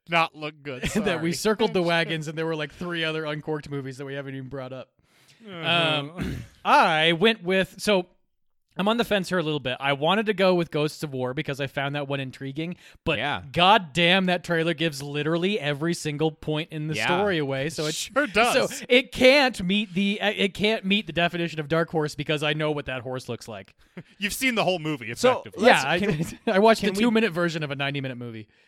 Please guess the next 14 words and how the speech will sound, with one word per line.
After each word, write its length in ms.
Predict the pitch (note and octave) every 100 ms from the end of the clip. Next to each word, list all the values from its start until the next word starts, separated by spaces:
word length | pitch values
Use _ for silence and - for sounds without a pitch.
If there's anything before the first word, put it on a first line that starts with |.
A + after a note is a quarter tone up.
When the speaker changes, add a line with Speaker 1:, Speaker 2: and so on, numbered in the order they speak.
| _
Speaker 3:
Can 120 | - E3
we 80 |
pause 340 | D3 D3+ C#3 C#3
for 140 | C#3+
a 40 | A#2+
split 280 | - B2
second 360 | - A#2 A#2+ A#2+
then 180 | B2 A#2+
and 120 | A2
say, 140 | A#2
listener, 500 | A2 B2 C3 C#3 C3
if 300 | B2+ B2 B2+
you 160 | B2+ B2+
might 560 | A2 G#2+ A2+ A#2 A#2